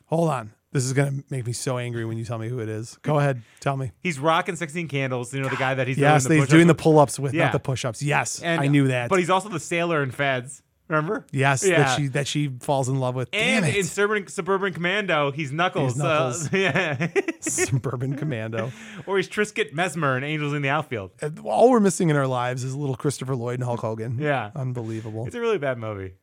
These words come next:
Speaker 1: It's, God, it's such a bad movie.
Speaker 2: And, uh,
Speaker 1: No Holds Barred. What's worse, Suburban Commando or No Holds Barred?
Speaker 2: Well, No Holds Barred has the Dookie scene, so that makes me laugh every time.
Speaker 1: But what's a
Speaker 2: What's
Speaker 1: worse
Speaker 2: that
Speaker 1: movie?
Speaker 2: smell?
Speaker 1: What's a worse movie?
Speaker 2: Dookie!
Speaker 1: What's a worse movie?
Speaker 2: Suburban Commando.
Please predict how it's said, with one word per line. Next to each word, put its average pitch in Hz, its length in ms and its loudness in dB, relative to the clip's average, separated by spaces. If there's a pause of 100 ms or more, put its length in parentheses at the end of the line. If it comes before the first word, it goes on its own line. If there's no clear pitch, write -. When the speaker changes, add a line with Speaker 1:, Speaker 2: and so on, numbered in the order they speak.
(120)
Speaker 1:
It's, - 320 -6 (340)
God, 165 260 -6
it's 110 120 -10
such 120 160 -8
a 113 40 -10
bad 110 240 -10
movie. 117 320 -10 (120)
Speaker 2:
And, 190 140 -4
uh, - 60 -8
Speaker 1:
No 175 200 10
Holds 185 240 10
Barred. 156 240 10
What's 180 180 6
worse, 156 240 6
Suburban 147 320 0
Commando 143 280 -2
or 143 100 0
No 127 100 -2
Holds 123 180 -4
Barred? 123 280 -4
Speaker 2:
Well, 180 100 -8
No 254 140 0
Holds 247 220 0
Barred 165 180 0
has 156 100 -4
the 131 80 -4
Dookie 120 340 -8
scene, 85 360 -16 (140)
so 139 160 -6
that 143 140 -2
makes 135 140 -8
me 135 60 -6
laugh 117 200 -2
every 110 160 -8
time. 92 440 -10
Speaker 1:
But 143 100 6
what's 143 220 -2
a 135 40 -4
Speaker 2:
What's 156 220 2
Speaker 1:
worse 175 60 0
Speaker 2:
that - 60 0
Speaker 1:
movie? 117 120 -6
Speaker 2:
smell? 151 280 0
Speaker 1:
What's 143 180 -2
a 139 60 2
worse 131 140 2
movie? 131 720 -2
Speaker 2:
Dookie! - 60 -12
Speaker 1:
What's 127 160 -4
a 120 100 -6
worse 120 200 -8
movie? 123 100 -8
Speaker 2:
Suburban 143 280 -2
Commando. 131 380 -8